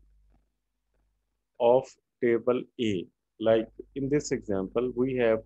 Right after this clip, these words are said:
table name A and table name B, and we have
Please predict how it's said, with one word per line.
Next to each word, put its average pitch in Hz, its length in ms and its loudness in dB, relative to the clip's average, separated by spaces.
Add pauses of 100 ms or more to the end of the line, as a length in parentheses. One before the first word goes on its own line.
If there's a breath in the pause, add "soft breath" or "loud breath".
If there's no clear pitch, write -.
table 104 400 -2
name 104 240 -6 (120)
A 127 280 -2 (480)
and 160 280 -4
table 123 360 -2
name 131 180 -6 (100)
B, 127 120 -4 (1040)
and 123 200 -2
we 135 180 -4
have 123 240 -2